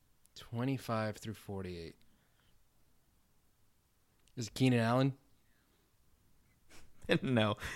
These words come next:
Speaker 2: Wouldn't that be crazy if it was? <laughs> It was. All right. You have
Speaker 1: Is
Speaker 2: fourteen left.
Speaker 1: Is this person on I R?
Speaker 2: Uh,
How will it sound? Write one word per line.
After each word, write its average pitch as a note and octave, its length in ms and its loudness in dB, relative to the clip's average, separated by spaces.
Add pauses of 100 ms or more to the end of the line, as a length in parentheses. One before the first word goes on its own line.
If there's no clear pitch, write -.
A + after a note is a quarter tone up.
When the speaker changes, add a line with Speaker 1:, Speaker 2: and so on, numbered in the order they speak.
(120)
Speaker 2:
Wouldn't E3 160 12
that D3+ 80 12
be - 40 12
crazy A#2+ 340 12
if - 140 2
it D3+ 140 12
was? F#3 180 8
<laughs> - 160 4
It - 200 4
was. - 400 2 (1600)
All C#3+ 120 -4
right. - 240 -4 (200)
You E3+ 100 2
have D3+ 40 6
Speaker 1:
Is B2 100 2
Speaker 2:
fourteen G#2 400 4
left. - 300 -2 (160)
Speaker 1:
Is C3+ 240 -4
this C#3+ 180 2
person C#3+ 580 2
on A#2 200 0
I A2 160 4
R? A2+ 280 0 (2250)
Speaker 2:
Uh, G2 880 6